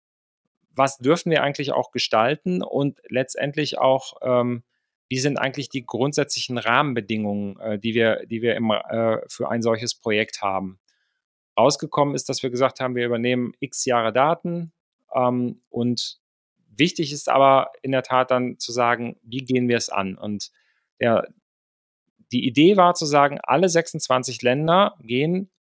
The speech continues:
per Big Bang an einem Wochenende vom R drei ins S vier. Wir haben infrastrukturell auch noch ein bisschen konsolidiert.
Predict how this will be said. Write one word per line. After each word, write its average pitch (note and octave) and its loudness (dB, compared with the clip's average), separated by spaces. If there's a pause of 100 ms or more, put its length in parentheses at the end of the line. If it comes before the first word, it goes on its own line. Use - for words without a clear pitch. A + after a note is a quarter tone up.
(140)
per A2+ -4
Big C#3+ 0
Bang C3 0
an G#2 -4
einem C#3+ -2
Wochenende C3+ 0
vom - -2
R C3 0
drei A#2+ 2
ins A#2+ -4
S - -2
vier. F#2 -6 (540)
Wir A#2 -6
haben - -4
infrastrukturell C#3 0
auch D#3+ 4
noch F#3 4
ein E3+ -4
bisschen D#3+ 0
konsolidiert. D#3 0